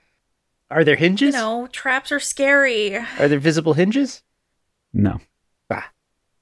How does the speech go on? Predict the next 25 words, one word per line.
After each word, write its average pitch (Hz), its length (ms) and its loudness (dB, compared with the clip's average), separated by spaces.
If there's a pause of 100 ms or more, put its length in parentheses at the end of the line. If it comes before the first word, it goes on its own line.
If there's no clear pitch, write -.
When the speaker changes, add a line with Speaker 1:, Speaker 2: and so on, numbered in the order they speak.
Speaker 3:
Not 113 200 0
the 104 60 -4
hidden 101 280 0
part 92 160 -10
of 95 140 -8
hidden - 200 -12
door. - 480 -6
<laughs> - 60 -20 (1000)
Speaker 2:
In 254 200 -4
what 254 260 2
way 208 220 0
is 190 160 -4
it - 160 -6
hidden? 123 520 -8
D-, 185 120 -4
is 190 140 -4
it, 190 160 -8
does 180 200 -4
it, 180 200 -6 (100)
does 190 180 -4
it 180 120 -2
look 180 280 -4
like 180 260 -2 (100)
just - 580 -4 (720)
Speaker 3:
It 113 220 4